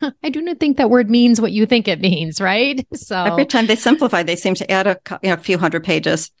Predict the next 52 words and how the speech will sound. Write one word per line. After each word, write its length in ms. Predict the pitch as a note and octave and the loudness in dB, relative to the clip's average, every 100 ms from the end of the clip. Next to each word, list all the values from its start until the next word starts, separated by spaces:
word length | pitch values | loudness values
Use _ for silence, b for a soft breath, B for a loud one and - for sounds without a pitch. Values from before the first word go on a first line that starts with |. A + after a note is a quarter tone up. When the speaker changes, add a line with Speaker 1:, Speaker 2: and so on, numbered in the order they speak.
| - | -2
Speaker 2:
at 60 | |
least. 140 | G#3 F3+ | 0 2
Speaker 1:
Exactly. 680 | F#3 F3+ F3+ D3 D3 - | 2 0 -2 -2 -4 -8
Well, 220 | - B3 C4 | -2 0 2
if 120 | A#3+ | 0
anything, 520 | C4 C4+ A#3+ G3+ F#3 | 0 0 0 0 0
it, 120 | F3+ | -2
um, 320 | F3 E3+ E3 | -2 -4 -6
certainly 380 | - C4 G#3+ A3 | -4 -2 0 -2
keeps 320 | F#3+ A#3 F3 | -4 -6 -6
you 140 | A3 A3 | -4 -2
busy 640 | F3+ F3+ D#3 E3+ F3 G#3+ _ | 0 -2 0 0 0 -4 _
and, 400 | F#3 F3 F3+ E3 | -2 0 0 -2
uh, 320 | F3+ E3 E3 D#3+ _ - _ F#3+ | 0 0 -2 -6 _ -20 _ -12
growing 400 | F3 G#3 G3+ G3+ | -2 0 2 0
your 220 | F#3+ G3+ | 0 0
area 340 | F#3+ F3+ E3 E3 | 2 2 0 -2
of 80 | D3+ | -6
knowledge. 560 | D#3 D3+ D#3 E3 G3+ | -10 -10 -10 -12 -14
So 140 | - D#3+ | -4 0
Speaker 2:
Absolutely. 680 | D#3 D3 F3 D#3+ - D#3 D#3+ | 0 0 0 -2 -2 -4 0
Speaker 1:
there 180 | G3+ F#3+ | 0 2
is 220 | G3 F#3 | 0 0
that. 320 | E3+ C#3+ C#3+ - _ _ _ - | 0 -2 -4 -10 _ _ _ 4
Maybe 340 | B3 D#4 F#4 | 4 6 2
what 160 | F#4 D#4 | 0 0
we 100 | C4+ | 0
could 160 | B3+ | -2
do, 160 | G#3+ A#3 | 0 0
I 120 | G#3+ | 2
know 100 | G#3 | 2
I'm 100 | G3+ | 0
jumping 300 | G#3 G3+ G3 | 0 -2 -2
around 360 | F3+ F3+ F#3 G3 | -2 0 0 0
here 120 | G3+ | 0
a 60 | |
little 260 | F3+ F#3 F3 | 2 2 2
bit, 220 | E3 F3 | 2 0
but 100 | F3+ | 0
we 140 | G3 A#3+ | -2 0
talked 320 | C4+ C4 B3+ | 0 0 0
about 240 | A#3 G#3+ | 0 0
that 180 | G#3+ G3 | 0 -2
they 140 | F#3+ | -4
did 240 | F#3 G#3+ F#3 | 0 -2 -2
say 200 | A3 G3+ | -2 -2
there 220 | F#3+ F#3 | 0 -2
would 180 | F#3 G3+ | 0 0
not 240 | G3 F#3+ | 2 0
be 140 | - D#3+ | -2 -4
a 60 | |
penalty 720 | D3+ - C4 C4+ A#3 A#3 G3 | -6 -4 0 2 0 2 2